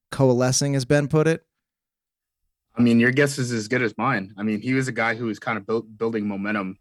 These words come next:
Speaker 2: you know, late last season, and then probably first two weeks of this, this year, he kinda just wasn't showing up,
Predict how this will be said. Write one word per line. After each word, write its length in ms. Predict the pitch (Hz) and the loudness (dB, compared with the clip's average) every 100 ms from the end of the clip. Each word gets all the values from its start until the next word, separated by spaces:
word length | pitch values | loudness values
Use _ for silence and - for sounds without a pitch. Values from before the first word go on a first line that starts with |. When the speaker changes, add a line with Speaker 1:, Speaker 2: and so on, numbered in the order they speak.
| - | -10
Speaker 2:
you 80 | 104 | -6
know, 160 | 95 | -6
late 240 | 87 98 90 | -4 -6 -4
last 300 | 98 104 - | -4 -6 -4
season, 420 | 101 92 90 98 | -6 -6 -10 -10
and 200 | 92 98 | -6 -4
then 280 | 92 90 98 _ _ _ _ - | -4 -6 -8 _ _ _ _ 0
probably 380 | 113 107 107 | 2 4 4
first 420 | 101 - 107 - - | 2 2 0 0 -2
two 120 | 104 | 0
weeks 260 | 110 113 | 0 0
of 80 | 98 | -2
this, 360 | 101 - - - _ | -2 -4 -14 -20 _
this 240 | 110 113 123 | -2 0 2
year, 180 | 127 | 0
he 420 | 120 110 98 95 _ _ _ _ _ _ _ _ _ - | 0 0 -2 -2 _ _ _ _ _ _ _ _ _ -4
kinda 220 | 131 101 | -2 0
just 200 | 110 113 | -2 -2
wasn't 240 | 123 120 98 | -2 -4 -4
showing 300 | 131 117 123 | -2 0 0
up, 220 | 143 | -4